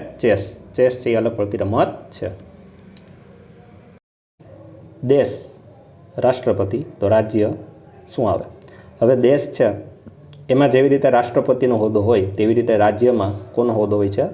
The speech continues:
રાજ્યપાલનો હોદ્દો હોય છે. તો અહીંયા આપણો આન્સર આવશે રાજ્યપાલ. નેક્સ્ટ,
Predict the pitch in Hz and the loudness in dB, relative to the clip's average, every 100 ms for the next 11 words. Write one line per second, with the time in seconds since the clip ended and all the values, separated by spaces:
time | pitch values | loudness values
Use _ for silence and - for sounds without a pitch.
0 | - 107 110 117 101 101 101 98 98 98 | -2 2 2 2 0 0 0 -2 -2 0
1 | 107 185 - - - 90 82 - - - | 2 0 -4 -16 -6 -6 -6 -12 -20 -20
2 | - - - - - - - - - - | -20 -20 -20 -20 -20 -20 -20 -20 -20 -20
3 | - - 107 113 117 123 117 113 107 107 | -20 -6 -2 -2 -2 -2 0 0 0 0
4 | 101 98 139 - 104 98 - - - - | -2 0 -4 -4 -2 -2 -2 -8 -12 -18
5 | - - - - - - - - - - | -20 -20 -20 -20 -20 -20 -20 -20 -20 -20
6 | - - - - - - - - _ _ | -20 -20 -20 -20 -20 -20 -20 -20 _ _
7 | _ - - | _ -10 -10